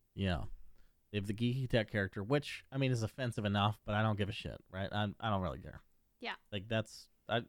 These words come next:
Speaker 1: stereotypes exist for a reason. It's, like, easy for people who are not that thing to understand what they're looking at, right? Like, it, it exists for a reason. I don't give a shit.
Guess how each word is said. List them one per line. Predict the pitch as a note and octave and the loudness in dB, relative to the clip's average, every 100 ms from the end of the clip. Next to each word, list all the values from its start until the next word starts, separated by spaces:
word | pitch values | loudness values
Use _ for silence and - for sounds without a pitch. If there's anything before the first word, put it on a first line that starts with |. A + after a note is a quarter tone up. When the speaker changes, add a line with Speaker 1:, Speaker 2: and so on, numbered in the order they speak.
| C3+ | -8
Speaker 1:
stereotypes | - D#3 D3 C#3+ A#2+ | 0 2 4 4 2
exist | A2 G#2+ - | 0 -2 -2
for | A2+ | 0
a | |
reason. | G#2 G2+ G#2 | 0 -2 -4
It's, | A2 - | -4 -4
like, | G#2 - | -4 0
easy | A#2+ A#2 A2+ | 0 2 0
for | - A2 | -2 -6
people | - A#2 G#2+ | -4 -2 0
who | A2+ | 2
are | G#2 | 2
not | G#2+ G#2 F#2+ | 2 0 0
that | A#2+ - | 0 -2
thing | A2 G2 G2 F#2+ | -4 -2 -2 -2
to | - | -2
understand | G#2 A2 - G2 | -2 -2 -2 -2
what | F#2+ | -2
they're | G2+ | -4
looking | F2+ F2+ E2 | -4 -6 -10
at, | E2+ | -8
right? | A2+ A#2 - | -2 -2 0
Like, | C3 - | -4 -2
it, | D3 D3 - | -2 -4 -2
it | D#3 | -2
exists | D3+ E3 | 0 0
for | - | 4
a | A2+ | 4
reason. | G2+ - | 4 0
I | - | 0
don't | B2+ | 2
give | A#2 | 2
a | F#2 | 0
shit. | - | -4